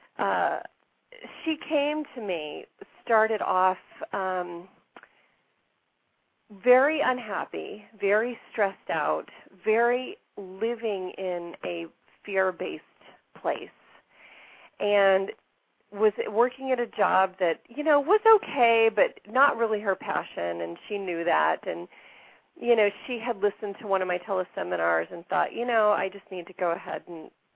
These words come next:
you know, hire this woman as my coach and get out of this pattern." And what she wanted to do was not only did she want to feel better, but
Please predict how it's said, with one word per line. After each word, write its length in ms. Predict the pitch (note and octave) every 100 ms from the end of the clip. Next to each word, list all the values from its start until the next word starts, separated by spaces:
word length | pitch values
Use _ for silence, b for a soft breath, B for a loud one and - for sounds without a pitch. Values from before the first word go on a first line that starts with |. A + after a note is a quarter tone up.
| _
you 80 | F3+
know, 80 | E3
hire 260 | F3+ F3+
this 160 | E3+ -
woman 200 | E3 D#3
as 100 | D3+ -
my 100 | -
coach 400 | - A3 F#3+ F#3+ -
and 240 | D#3+ E3+ - _ _ _ _ _ _ _ F#3
get 160 | A#3 G#3
out 180 | G3 F#3+
of 120 | E3+
this 100 | E3 -
pattern." 540 | - F3+ E3+ D#3+ D#3+ - B B B B B
And 140 | A#3
what 140 | B3 - -
she 60 |
wanted 400 | A#3+ B3+ D4+ D4 -
to 60 |
do 280 | F#3+ F#3+ F3+
was 160 | F3 F3
not 200 | G#3 G3+
only 220 | G#3 G#3+ G#3
did 140 | G3 -
she 60 |
want 160 | F3 E3
to 60 | - -
feel 200 | D#4+ A#3
better, 500 | E3+ - E3 A#3 B3 _ B B B
but 100 | B